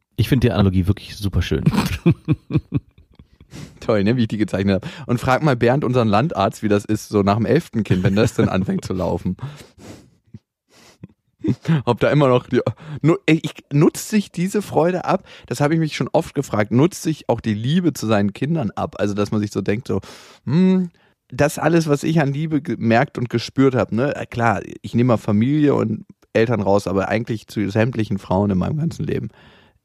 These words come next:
Speaker 2: Irgendwann nutzt sich das ein Stück weit ab. Also klar wächst es auf einer anderen Ebene, aber diese leidenschaftliche Liebe, die wahrscheinlich keine Liebe ist, sondern pure Notgeilheit,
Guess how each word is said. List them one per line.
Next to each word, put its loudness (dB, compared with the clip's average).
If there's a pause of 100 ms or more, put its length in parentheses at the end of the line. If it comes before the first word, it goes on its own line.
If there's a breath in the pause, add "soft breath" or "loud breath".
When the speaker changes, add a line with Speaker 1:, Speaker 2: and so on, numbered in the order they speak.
(280)
Speaker 2:
Irgendwann 4
nutzt 0
sich -6
das 0
ein 0
Stück -6
weit 0
ab. -8 (800)
Also 0
klar 0
wächst 0
es -4
auf 0
einer -2
anderen 0
Ebene, 0
aber 0 (380 loud breath)
diese -6
leidenschaftliche 0
Liebe, 0
die -6
wahrscheinlich 2
keine 2
Liebe 2
ist, 0
sondern 0
pure 2
Notgeilheit, 2